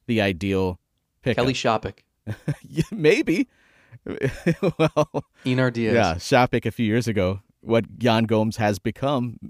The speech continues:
Speaker 1: maybe.
Speaker 2: Pat Borders.
Speaker 1: Uh,
Speaker 2: I'm not gonna stop.
Speaker 1: uh-huh.
Speaker 2: Sal Fasano.
Speaker 1: Can't stop, won't stop. Mike Redmond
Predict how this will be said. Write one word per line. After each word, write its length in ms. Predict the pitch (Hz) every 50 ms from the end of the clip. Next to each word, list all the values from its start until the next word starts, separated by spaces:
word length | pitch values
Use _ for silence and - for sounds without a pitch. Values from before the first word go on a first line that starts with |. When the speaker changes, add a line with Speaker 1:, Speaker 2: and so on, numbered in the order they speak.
| - -
Speaker 1:
maybe. 300 | 113 110 113 123 135 127
Speaker 2:
Pat 240 | 120 131 131 -
Borders. 500 | - 127 120 117 110 104 104 101 - - _ _ _ _ _ _ _ _ _ _ _ - -
Speaker 1:
Uh, 480 | - - 57 - - - - - 60 101 107 - -
Speaker 2:
I'm 100 | - 123
not 180 | 113 107 101 104
gonna 160 | - - -
stop. 340 | - 107 101 95 92 87 -
Speaker 1:
uh-huh. 360 | 113 95 78 - - - 98 104 - _ _ _ _ _ _ _ _ _ _ _ _ _ _ _ _ _ _ _ _ _ _ _ _ _ _ _ _ _ _ _ _
Speaker 2:
Sal 280 | - - - 117 113 117
Fasano. 380 | - 123 113 - 123 107 107
Speaker 1:
Can't 180 | 104 101 90 -
stop, 320 | - 110 98 95 - -
won't 200 | 117 123 127 120
stop. 340 | - - - 80 80 80 - _ _ _ _ _ _ _ _ _ _ _ _ _ _ _ _ _ _ _ _ _ _ _ _ _ _ _ _ _ _ _ _ _ _ _ _ _ _ _ _ _ _ _ _ _ _ _ _ _ _ _ _ _ _ _ _ _ _ _ _ _ _ _
Mike 260 | - 107 101 - -
Redmond 480 | 92 95 95 87 104 110 110 113 107